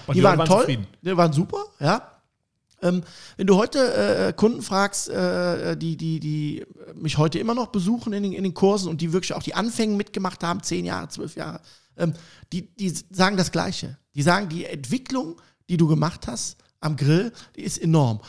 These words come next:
Speaker 2: Und das ist das, was ich sagen wollte. Nicht nur, also gut, du musst kein Koch sein, um ein guter Griller zu werden.
Speaker 1: Mhm.
Speaker 2: Ja, sondern
Speaker 1: Aber es
Speaker 2: es
Speaker 1: hilft trotzdem, ne, oder nicht?
Speaker 2: Ja,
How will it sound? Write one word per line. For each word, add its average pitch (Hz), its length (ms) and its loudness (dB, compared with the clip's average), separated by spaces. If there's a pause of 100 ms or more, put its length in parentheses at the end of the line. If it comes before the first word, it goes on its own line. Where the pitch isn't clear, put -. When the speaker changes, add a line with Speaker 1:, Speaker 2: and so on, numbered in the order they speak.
(100)
Speaker 2:
Und - 160 -6
das 180 140 0
ist 247 160 -6
das, 208 160 -2
was 196 120 2
ich 180 40 -4
sagen 196 240 -2
wollte. 117 200 -2 (640)
Nicht 240 380 0 (220)
nur, 311 400 -2
also 180 200 -2
gut, 220 380 -4
du 202 60 4
musst 277 260 2
kein 202 300 -2
Koch - 320 -2
sein, 220 260 -4
um 196 140 -6
ein 165 120 -4
guter 175 220 2
Griller 135 320 4
zu - 200 -4
werden. - 340 -10 (240)
Speaker 1:
Mhm. 147 280 -2 (140)
Speaker 2:
Ja, 185 160 -2
sondern 202 300 0 (120)
Speaker 1:
Aber - 140 -2
es - 60 2
Speaker 2:
es - 40 -4
Speaker 1:
hilft 151 260 6
trotzdem, - 320 -10
ne, 127 100 0
oder 117 80 -2
nicht? 110 80 -2
Speaker 2:
Ja, 151 300 2